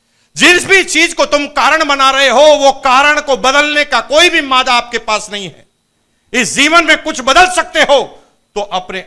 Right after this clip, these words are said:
आप को बदल सकते हो, बीबी को भी नहीं बदल सकते। कोशिश भी मत करना कभी भी।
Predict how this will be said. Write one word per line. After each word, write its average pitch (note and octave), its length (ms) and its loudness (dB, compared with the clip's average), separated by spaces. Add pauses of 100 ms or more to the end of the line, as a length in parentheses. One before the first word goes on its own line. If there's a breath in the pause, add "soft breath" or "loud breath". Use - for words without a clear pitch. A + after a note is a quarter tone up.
आप G3+ 260 -6
को F#3 100 -12
बदल D#3+ 200 -8
सकते D#3+ 300 -14
हो, B2 300 -14 (640)
बीबी C#3+ 380 -12
को D3 180 -8
भी C#3 140 -10
नहीं C3 160 -12
बदल A#2 240 -16
सकते। - 340 -20 (500)
कोशिश E3 340 -4
भी F#3 180 -6
मत G3 240 -4
करना G3+ 260 -8
कभी C3 240 -10
भी। G2+ 120 -20